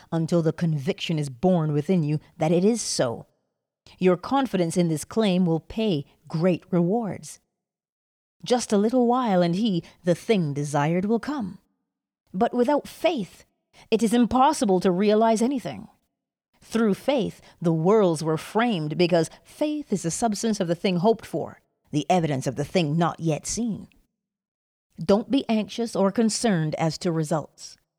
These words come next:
They will follow just as surely as day follows night. Chapter ten. The reason most of us fail to realize our desires is because we are constantly conditioning them.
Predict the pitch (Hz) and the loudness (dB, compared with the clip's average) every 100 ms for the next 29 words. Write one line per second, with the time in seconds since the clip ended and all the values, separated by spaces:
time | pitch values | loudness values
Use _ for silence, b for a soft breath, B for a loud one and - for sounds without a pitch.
0 | _ _ 151 175 156 165 - - 226 196 | _ _ -2 0 2 -2 -2 0 2 2
1 | 131 107 B - 165 202 - - 147 - | 0 -4 B -6 -2 -2 -4 -6 -6 -4
2 | - 208 214 226 208 175 151 202 151 - | -2 0 0 0 -2 -4 -2 -2 -4 -12
3 | _ _ _ - 139 156 170 175 127 - | _ _ _ -8 -6 -4 -4 -4 -6 -18
4 | _ _ _ _ _ _ _ _ _ _ | _ _ _ _ _ _ _ _ _ _
5 | _ _ _ _ _ _ _ _ - 302 | _ _ _ _ _ _ _ _ -14 -10
6 | 320 294 - 202 131 - - _ _ _ | -8 -8 -2 -4 -4 -12 -16 _ _ _
7 | _ _ _ _ _ _ _ _ _ - | _ _ _ _ _ _ _ _ _ 0
8 | 202 220 302 196 175 175 233 - 156 139 | 2 2 2 2 2 2 0 -2 -2 -4
9 | - 185 139 135 151 175 165 185 170 160 | -4 -4 -4 -8 -4 -2 2 2 2 0
10 | - 165 151 147 147 240 165 95 - b | -2 -2 -2 -2 -2 -2 -4 -8 -16 b
11 | b b 185 160 175 262 262 208 233 - | b b -2 0 0 0 -2 0 -2 -2
12 | 175 - 311 302 - 277 247 254 254 - | -4 -4 -4 -4 -4 -4 -4 -4 -6 -6
13 | 269 254 190 160 175 139 127 90 - | -2 2 2 0 -4 -6 -8 -12 -16